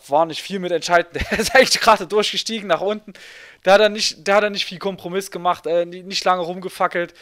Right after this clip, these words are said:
Einfach gerade durch, ähm, unter die achthundert runter und dann war das schon absehbar, dass das hier nicht mehr gut ausgehen kann halt, ne? Ähm, das waren dann alles nur noch so Zwischenstationen, die er da angeschrubbt und angelaufen hat. Und dann ging's immer weiter runter und runter und runter bis fünf siebzig, fünf fünfundachtzig sollte dabei gehen.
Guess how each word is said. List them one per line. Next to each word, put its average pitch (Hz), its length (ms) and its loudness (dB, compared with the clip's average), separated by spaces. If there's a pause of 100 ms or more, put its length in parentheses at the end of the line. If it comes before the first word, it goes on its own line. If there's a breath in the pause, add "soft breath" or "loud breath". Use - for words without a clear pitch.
(360 loud breath)
Einfach 185 360 2
gerade 185 280 4
durch, 208 440 2 (180)
ähm, 190 400 -2
unter 208 340 -2
die 190 160 -6
achthundert 202 540 -2
runter 185 240 -4
und 170 140 -6
dann 170 180 -2
war 180 140 4
das 190 160 -2
schon 165 100 -6
absehbar, 175 460 4
dass 175 160 0
das - 160 -10
hier 175 160 -10
nicht 156 180 -20
mehr 165 100 -6
gut 156 200 -4
ausgehen 214 480 2
kann 202 260 4
halt, 190 240 2
ne? 185 160 -4 (640 loud breath)
Ähm, 185 220 -2
das 180 180 -2
waren 190 140 -2
dann 190 100 -4
alles 202 300 -2
nur 196 80 -6
noch 196 120 -2
so 180 120 -8
Zwischenstationen, 214 800 -4
die 196 120 -8
er 190 120 2
da 196 80 4
angeschrubbt 196 640 -4
und 185 100 -8
angelaufen 196 640 2
hat. 202 320 0
Und 180 180 -8
dann 175 100 -10
ging's 165 240 -14
immer 175 200 -4
weiter 175 240 0
runter 180 300 -6
und 143 120 -8
runter 175 300 -4
und 147 40 -10
runter 220 360 0
bis - 240 -6
fünf 190 320 -10
siebzig, - 480 -14
fünf 196 180 -16
fünfundachtzig 180 540 -8
sollte 214 260 -4
dabei 175 240 -6
gehen. 226 320 -8